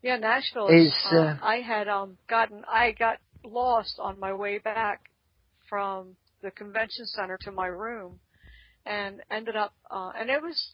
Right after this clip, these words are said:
Speaker 1: you know, pretty early evening, eight o'clock or so. And, um, I was actually warned by a couple people about how dangerous it was to walk around, uh, downtown Nashville at that time of night.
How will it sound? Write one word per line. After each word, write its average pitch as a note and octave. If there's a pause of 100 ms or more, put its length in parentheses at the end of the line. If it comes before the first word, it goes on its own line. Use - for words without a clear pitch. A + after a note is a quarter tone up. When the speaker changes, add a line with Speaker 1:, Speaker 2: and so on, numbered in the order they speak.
Speaker 1:
you D#4
know, F4
pretty C#4
early A#3
evening, G#3 (480)
eight A3
o'clock A3
or F3+
so. F3 (760)
And, G3 (140)
um, F#3+ (1700)
I A#3+
was B3+
actually B3
warned B3
by F#3+
a F#3
couple A3
people A#3+
about G3+
how G3+
dangerous A3
it G3+
was F#3
to G3+
walk G#3+ (420)
around, G3 (180)
uh, F3 (100)
downtown G#3
Nashville F#3+
at E3+
that -
time F3+
of F3+
night. F3+